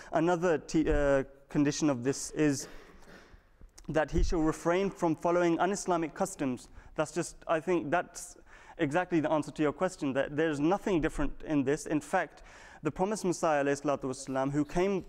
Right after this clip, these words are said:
uh, by the command of the Holy Prophet sallallahu alaihi wasallam, he taught, uh, nothing un-Islamic, and what he taught was completely Islamic and according to the teachings and the command of the Holy Prophet sallallahu alaihi wasallam.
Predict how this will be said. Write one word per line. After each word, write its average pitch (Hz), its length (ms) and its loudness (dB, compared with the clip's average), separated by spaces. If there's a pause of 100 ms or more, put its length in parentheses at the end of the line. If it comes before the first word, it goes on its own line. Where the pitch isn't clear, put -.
(120)
uh, 147 160 2
by 131 220 -2
the 147 100 -2
command 170 400 0
of 143 80 -2
the 135 80 -2
Holy 139 140 -2
Prophet 135 240 -6
sallallahu 127 440 -2
alaihi 123 220 -12
wasallam, 143 240 -2 (320)
he 208 220 0
taught, 151 380 0 (540)
uh, 143 200 4
nothing 160 440 2
un-Islamic, 139 600 -2
and 143 160 -2
what 170 160 -2
he 180 100 -6
taught 151 220 -2
was 143 160 -2
completely 165 580 -2
Islamic 139 540 -4
and 139 260 0
according 165 420 0
to 139 80 -12
the 135 80 -4
teachings 139 540 -6
and 139 220 -4
the 139 100 -4
command 143 380 -2 (180)
of 127 160 -4
the 135 80 -6
Holy 135 140 -6
Prophet 131 280 -10
sallallahu 117 440 -8
alaihi 110 200 -12
wasallam. 113 140 -16